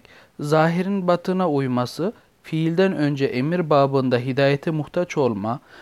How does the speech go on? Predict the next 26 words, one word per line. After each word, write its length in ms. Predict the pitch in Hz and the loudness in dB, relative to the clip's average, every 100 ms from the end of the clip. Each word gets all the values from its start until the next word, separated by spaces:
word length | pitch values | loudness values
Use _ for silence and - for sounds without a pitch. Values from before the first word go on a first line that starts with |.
| - - | -20 -10
fiil 320 | 170 185 202 | -4 0 0
halinde 520 | 185 196 180 175 185 | 2 2 2 2 0
yardım 580 | 180 156 143 156 180 160 | 2 4 2 2 -2 0
ve 100 | 139 | 0
fiilden 580 | - 156 160 165 180 175 | 0 -4 0 0 0 0
sonra 280 | 151 156 | -2 0
onu 320 | 190 156 165 175 | 2 2 0 0
kabul 320 | 151 147 147 | -2 0 0
etmedir. 600 | 131 143 127 104 90 - _ _ _ _ _ - | -2 -2 -4 -4 -8 -12 _ _ _ _ _ -10
B. 500 | 135 143 165 214 208 | -2 0 2 0 -4
Hükme 420 | 165 - 180 196 | -6 -4 -4 0
boyun 240 | 156 139 135 | 2 2 2
eğmek 520 | 131 131 175 226 - _ _ _ _ - | -2 -2 -4 -8 -14 _ _ _ _ -8
ile 380 | 151 143 123 127 | -2 0 0 -2
birinci 600 | 143 156 160 180 185 - _ _ _ _ - | 0 0 0 0 -2 -2 _ _ _ _ -14
dini 520 | 143 131 151 160 180 165 | -10 -4 -4 -2 -4 -4
hükmü 460 | 147 139 170 175 | -6 -6 -6 -6
murad 440 | 196 160 147 143 139 | -4 0 2 2 0
etmiş 340 | 135 170 - | -6 -8 -2
olabilir. 500 | 143 123 120 95 - _ - - _ - | 0 0 -2 -6 -10 _ -20 -20 _ -4
Buna 300 | 135 170 214 | 0 0 0
göre 380 | 185 160 190 - | 0 0 0 -2
hükme 380 | 156 - 180 147 | -8 -2 -2 0
boyun 280 | 147 190 175 | 0 0 -2
eğmenin 480 | 143 135 131 123 | -2 -2 -2 -2
manası, 760 | 120 123 123 120 120 - 208 277 | 0 0 0 0 -2 -2 -2 -2